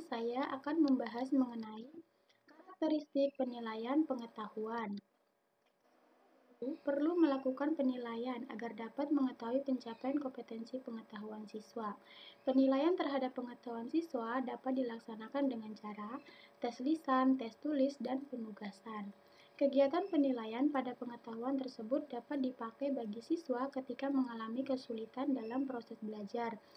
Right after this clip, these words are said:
dan dapat digunakan untuk mempera-, untuk memperbaiki proses dal-, dalam pembelajaran. Contoh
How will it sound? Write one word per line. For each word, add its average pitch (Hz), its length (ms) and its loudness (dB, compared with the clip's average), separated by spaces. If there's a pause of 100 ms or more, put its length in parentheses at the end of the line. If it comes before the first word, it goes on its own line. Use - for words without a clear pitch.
(300)
dan 285 320 10
dapat 262 320 2
digunakan 240 720 0 (320)
untuk 262 320 6
mempera-, 262 480 4 (160)
untuk 269 320 2
memperbaiki 254 720 2
proses 247 560 -4
dal-, 226 240 -6 (160)
dalam 226 560 0
pembelajaran. 214 800 -4 (3250)
Contoh 269 480 6